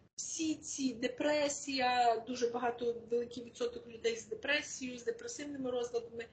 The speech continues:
І це все свідчить про те, каже Гамільтон, що соціальні революції дали нам свободу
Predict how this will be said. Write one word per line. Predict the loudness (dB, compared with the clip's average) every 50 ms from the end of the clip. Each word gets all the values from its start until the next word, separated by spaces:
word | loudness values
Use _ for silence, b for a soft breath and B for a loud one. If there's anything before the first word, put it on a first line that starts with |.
| B B B B B B B
І | -6
це | 0 2 2 2
все | 2 0 -2 -4
свідчить | -4 -4 -4 -4 -4 -2 -4 -6 -6 -4
про | -4 -2 -2
те, | 0 4 6 8 8 8 6 4 2
каже | 0 0 0 0 0
Гамільтон, | -2 -2 -2 -2 -2 -4 -8 -8 -6 -6 -6 -6
що | -6 -4 -4 -4
соціальні | -4 -4 -6 -6 -2 0 2 2 2 2 2 2
революції | 2 2 0 -4 -4 -4 -4 -4 -4 -6 -8 -4
дали | 0 2 4 4 4 2
нам | -2 -2 -4 -6
свободу | -8 -10 -10 -8 -8 -8 -2 2 4 4 4 4 2 0 -2 -2